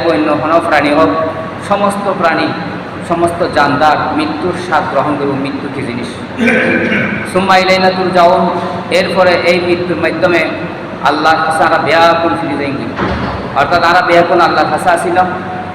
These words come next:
আল্লাহ পাক আরারে দুনিয়ার মধ্যে ফাটাই, আবার আমরা ব্যাকুল আল্লাহর কাছে ফিরে যাম করিব।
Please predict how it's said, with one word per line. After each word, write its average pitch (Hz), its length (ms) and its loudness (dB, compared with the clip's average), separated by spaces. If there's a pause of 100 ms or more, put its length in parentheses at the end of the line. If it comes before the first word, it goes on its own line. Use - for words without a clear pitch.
(100)
আল্লাহ 165 280 2
পাক 175 180 2
আরারে 170 280 4
দুনিয়ার 151 300 0
মধ্যে 156 260 -2
ফাটাই, 170 340 2 (480)
আবার 143 220 4
আমরা 160 240 4
ব্যাকুল 160 460 2
আল্লাহর 127 260 0
কাছে 139 180 -6
ফিরে 139 140 -2
যাম 139 200 -2
করিব। 127 160 -6